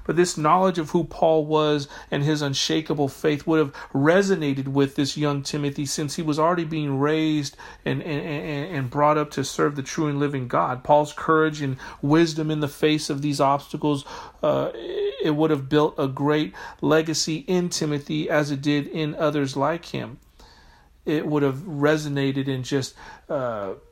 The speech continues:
basically confirmed the, the, the things that Timothy was already learning, and, and he would have been influenced heavily by some, almost like how,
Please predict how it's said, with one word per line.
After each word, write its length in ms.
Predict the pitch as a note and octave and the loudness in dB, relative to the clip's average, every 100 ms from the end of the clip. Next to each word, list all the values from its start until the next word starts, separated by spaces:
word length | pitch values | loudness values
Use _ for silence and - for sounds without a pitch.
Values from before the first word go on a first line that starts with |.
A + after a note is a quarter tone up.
| - - - F4+ F3+ | -20 -20 -20 -10 0
basically 480 | D#3 D3 D3+ C#3+ | 0 0 -2 -2
confirmed 840 | C3+ D3 C3+ - E3 F3+ F3+ D#3 C#3 - - - | 0 -2 -4 -2 2 2 2 -2 -6 -12 -16 -8
the, 220 | C#3+ C#3 | 2 2
the, 340 | F3 D#3+ E3+ | 0 -6 -4
the 160 | E3 C#3 | -2 -4
things 340 | - D#3 D3+ | -2 -2 0
that 160 | D3 C#3+ | -2 -2
Timothy 460 | - D#3 D3 D#3 | -2 -2 -2 -2
was 180 | D3 C#3 | 0 0
already 340 | D#3 C#3+ C#3+ C3 | 4 4 2 -2
learning, 640 | C3 C#3+ E3 D#3 C#3 C#3 | 0 2 2 0 -2 -4
and, 260 | D3 C3+ | -4 -4
and 200 | D3+ C3+ | -4 -4
he 100 | C3 | -4
would 160 | D3 C#3 | 0 0
have 100 | C3+ | 0
been 180 | C#3 C3 | -2 -4
influenced 640 | F3 D#3 D3+ D3+ C#3+ C#3 | -4 -4 -2 -2 -2 -4
heavily 480 | - D3+ D3+ C#3 C3+ | -2 -2 0 0 0
by 340 | C3 D3 D3+ A#2+ | 0 -2 -2 -4
some, 240 | - D#3+ | -4 -4
almost 460 | D#3+ D#3 D3+ D3 D#3 | -4 -2 -2 0 0
like 180 | C#3+ | 0
how, 260 | C#3+ D3 C#3 | 2 0 0